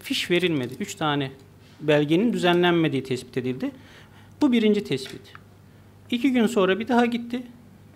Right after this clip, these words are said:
Birinci tespitte her bir dondurma için on bin lira yalnız. İkinci tespit yirmi bin.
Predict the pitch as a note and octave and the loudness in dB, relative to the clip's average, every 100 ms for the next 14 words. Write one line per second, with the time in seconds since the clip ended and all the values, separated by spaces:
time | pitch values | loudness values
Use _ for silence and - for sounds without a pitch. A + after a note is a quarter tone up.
0 | - - F#3+ A3 C4 B3 A#3 G#3+ - B3 | -12 -2 0 2 0 -2 -2 -4 -2 -2
1 | A#3+ G#3+ G#3+ G3+ G3 F#3+ F#3+ G3+ G#3 E3 | 2 2 2 2 4 4 4 4 2 0
2 | - - - F#3 E3 C3+ B2+ F#3 C#3 C#3+ | -4 -8 0 2 4 4 2 -2 -4 -6
3 | - - - - - - G#3 - C4 C#4 | -10 -18 -20 -20 -20 -8 -6 2 2 4
4 | A#3 A3+ A#3+ G3 G3 F3+ B2+ | 0 -2 -4 2 2 4 0